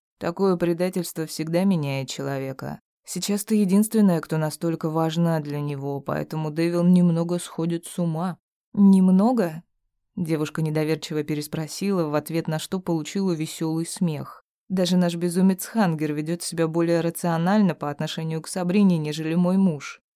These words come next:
Позволь ему это. Возможно, именно такое поведение исцелит черную дыру в его душе».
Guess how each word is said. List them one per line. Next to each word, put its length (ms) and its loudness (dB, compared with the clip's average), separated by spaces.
Позволь 520 0
ему 240 -2
это. 480 -8
Возможно, 520 4
именно 240 4
такое 380 -2
поведение 600 -2
исцелит 540 -4
черную 440 2
дыру 300 2
в 80 -4
его 240 -2
душе». 540 -8